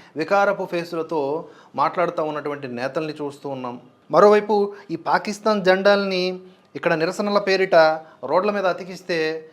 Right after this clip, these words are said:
ఏకంగా తెలంగాణ పోలీసులు వాళ్ళే వచ్చి తీసేస్తా ఉన్నారు. ఆ విజువల్స్ కూడా మీరు చూసే ఉంటారు నెట్లో. మరి అలాంటి హుకుం ఏమన్నా జారీ చేసిందేమో ఇక్కడ ప్రభుత్వం, నాకు తెలియదు. ఏంటంత నొప్పి పాకిస్తాన్ జెండాని తొక్కితే?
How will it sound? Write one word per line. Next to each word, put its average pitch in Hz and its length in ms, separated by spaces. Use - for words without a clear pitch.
ఏకంగా 208 280
తెలంగాణ 220 520
పోలీసులు 208 600
వాళ్ళే 208 240
వచ్చి 208 240
తీసేస్తా 190 440
ఉన్నారు. 151 260
ఆ 143 140
విజువల్స్ 196 400
కూడా 190 200
మీరు 175 240
చూసే 185 180
ఉంటారు 156 340
నెట్లో. 147 320
మరి 180 240
అలాంటి 185 340
హుకుం 180 300
ఏమన్నా 190 240
జారీ 160 320
చేసిందేమో 143 460
ఇక్కడ 123 180
ప్రభుత్వం, 127 460
నాకు 110 200
తెలియదు. 117 300
ఏంటంత 226 360
నొప్పి 190 300
పాకిస్తాన్ 190 560
జెండాని 170 300
తొక్కితే? 139 680